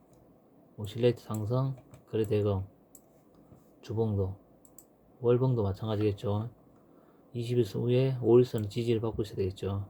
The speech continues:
오일선 지지, 오일선 지지를 안 받으면 안 돼. 오일선 지지, 거래량, 오 엠에이, 엠에이씨디, 오실레이터, 거래 대금. 항상 이걸 지켜야 되는 거예요.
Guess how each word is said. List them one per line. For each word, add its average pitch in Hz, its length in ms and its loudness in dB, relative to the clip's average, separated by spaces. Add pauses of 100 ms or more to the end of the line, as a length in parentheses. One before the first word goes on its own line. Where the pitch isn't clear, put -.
(120)
오일선 110 320 -2
지지, 104 460 -4 (1000)
오일선 123 320 2
지지를 127 340 4
안 95 120 2
받으면 110 240 2
안 92 140 -2
돼. 98 300 -2 (640)
오일선 110 360 -6
지지, 123 500 0 (2000)
거래량, 120 560 0 (260)
오 110 180 0
엠에이, 104 440 2 (640)
엠에이씨디, 120 680 -2
오실레이터, 113 880 0 (520)
거래 117 260 2
대금. 98 360 2 (1040)
항상 135 380 2
이걸 107 180 4
지켜야 - 300 -4
되는 98 200 0
거예요. 95 360 -2